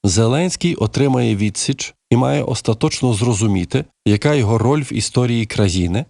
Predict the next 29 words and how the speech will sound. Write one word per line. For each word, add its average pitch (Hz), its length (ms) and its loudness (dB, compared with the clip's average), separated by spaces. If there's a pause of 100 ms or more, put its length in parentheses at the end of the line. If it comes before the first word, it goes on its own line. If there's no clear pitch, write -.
(140)
як 101 180 -2
випадкового 117 600 0
президента, 95 760 0 (320)
і 143 120 6
які 135 240 2
його 117 220 2
повноваження 113 920 2
на 143 140 0
цій 151 200 -2
посаді, 143 580 -2 (260)
а 101 140 2
також 139 520 2
де 110 340 2
брати 123 440 0
квитки 110 420 2
на 104 160 2
Ростов 110 640 0 (140)
у 127 160 0
разі 123 280 2
непорозумінь. 147 720 0 (600)
Хоча 151 300 2
там 202 260 0
уже 156 200 2
місце 156 320 0
зайняте 87 600 0
взагалі-то. - 640 -4 (320)
Можливо, 156 420 2
Тамбов 123 500 2
прийме. 90 460 0